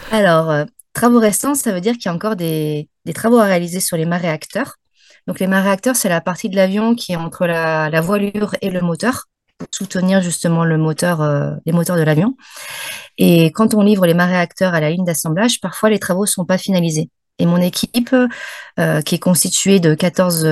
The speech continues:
garçons âgés de vingt-six à cinquante-trois ans, euh, donc, euh, a pour objectif de, de finaliser ces travaux restants et de ne pas perturber le cycle de production. Donc, pour inter-, intervenir très rapidement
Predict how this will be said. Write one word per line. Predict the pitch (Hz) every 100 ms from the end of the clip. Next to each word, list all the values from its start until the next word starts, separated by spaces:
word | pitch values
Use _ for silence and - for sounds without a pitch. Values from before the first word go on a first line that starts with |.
| 156
garçons | 160 160 - 190 190
âgés | 180 156 160
de | 147
vingt-six | 165 220 220 202 -
à |
cinquante-trois | - 147 151 147 170 208
ans, | 311 - - - - -
euh, | 185 170 160 156 151 147 - _ _ _
donc, | 180 180 -
euh, | 160 151
a | -
pour | 165 185
objectif | 180 170 175 - 220
de, | 190 160
de | 165
finaliser | - 185 175 175
ces | -
travaux | 220 185 170
restants | 165 160 - - 202 240 _
et | 175
de | 160 165
ne |
pas | 160 214
perturber | 220 196 190 185
le |
cycle | 202 - 202
de | 180
production. | 165 180 165 - 156 156 - _ _
Donc, | 170 156
pour | 170
inter-, | 156 156 160 160 -
intervenir | - 170 170 165 185
très | - -
rapidement | 190 180 - 165 170